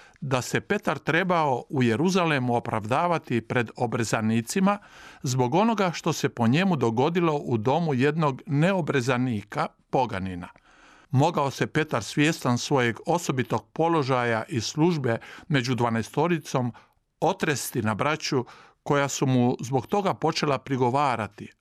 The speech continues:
ali nije, već im je strpljivo i potanko ispričao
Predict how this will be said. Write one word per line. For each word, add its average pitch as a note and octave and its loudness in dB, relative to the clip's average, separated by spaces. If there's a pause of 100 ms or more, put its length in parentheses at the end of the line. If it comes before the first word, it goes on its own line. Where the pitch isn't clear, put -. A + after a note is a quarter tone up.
(240)
ali B2 2
nije, D3+ 2 (340)
već C3 2
im B2+ 2
je A2+ 2
strpljivo E3+ -2
i A2 0
potanko E3 -2
ispričao D#3+ 0